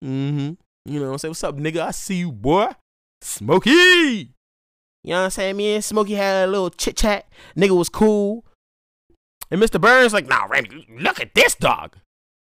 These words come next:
Me and Smokey look like, "Damn, all right, bro, I get it." So Smokey for the rest of the time just started barking at the other dog. Like, "You motherfucker! You know that motherfucker was over here talking to me, bro. Why you over there with your little ass, bro? Jumping and shit. Over,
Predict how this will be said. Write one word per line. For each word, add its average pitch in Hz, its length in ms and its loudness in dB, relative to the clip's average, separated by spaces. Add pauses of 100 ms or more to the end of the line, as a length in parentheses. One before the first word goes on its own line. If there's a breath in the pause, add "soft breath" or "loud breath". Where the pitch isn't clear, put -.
Me 254 140 0
and 240 120 6
Smokey 247 300 4
look 220 140 2
like, 190 160 0
"Damn, 247 260 -10
all 233 100 -10
right, 320 180 -8
bro, 311 160 -6
I 330 180 -6
get 330 340 -4
it." 147 260 -6 (1200)
So 208 80 -4
Smokey 247 380 2
for 196 140 -8
the 185 60 -8
rest 214 240 -2
of 175 60 -2
the 156 40 -8
time 214 380 0
just 139 140 -8
started 110 320 -2
barking 147 340 0
at - 120 -8
the 101 160 -10
other 147 180 -2
dog. 90 280 -8
Like, 98 140 -14
"You 196 120 -8
motherfucker! 285 880 0 (680)
You 302 120 -8
know 311 140 4
that 294 120 4
motherfucker 285 300 0
was 277 120 0
over 285 140 4
here 277 120 -2
talking 285 260 -2
to 294 80 -2
me, 277 60 0
bro. 285 240 4
Why 320 140 4
you 311 160 0
over 294 140 2
there 294 140 4
with 269 120 -6
your 294 100 -4
little 285 200 -4
ass, 285 280 -2
bro? 262 200 -2
Jumping 277 340 -6
and 240 80 -12
shit. 285 200 -6
Over, 254 180 -6